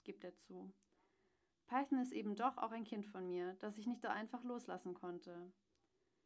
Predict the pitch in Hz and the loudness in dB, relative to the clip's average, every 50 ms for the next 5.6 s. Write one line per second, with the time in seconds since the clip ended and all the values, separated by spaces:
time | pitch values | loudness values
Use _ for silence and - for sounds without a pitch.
0 | _ _ _ _ _ _ _ _ _ _ _ - 226 202 - - 262 285 277 269 | _ _ _ _ _ _ _ _ _ _ _ -4 -4 -2 2 2 4 6 6 4
1 | 285 262 - 233 202 202 196 190 180 196 220 214 - - 254 226 226 233 233 233 | 4 0 -2 -2 -2 0 0 0 0 0 -2 -4 -2 -4 -2 -2 0 0 -2 0
2 | 240 240 240 - - - 196 208 208 208 208 208 208 214 214 - - 202 202 208 | -2 -2 -4 -4 -2 0 0 0 0 0 -2 0 0 -2 -2 -2 -2 -2 -2 -2
3 | 220 214 208 233 - 262 254 254 254 214 202 202 - 202 185 185 185 - - 196 | -4 -4 -4 -4 0 0 0 0 -2 -6 -6 -6 -4 -4 -4 -4 -4 -6 -8 -8
4 | 185 - 190 190 196 - - 214 233 226 202 196 190 196 - - 190 196 214 226 | -6 -2 -2 -2 -2 -2 -2 -2 0 0 0 0 0 0 0 -2 -2 -2 -2 -4
5 | 226 220 214 190 185 180 - 170 170 170 175 180 | -2 2 2 2 2 0 -2 -6 -6 -6 -6 -6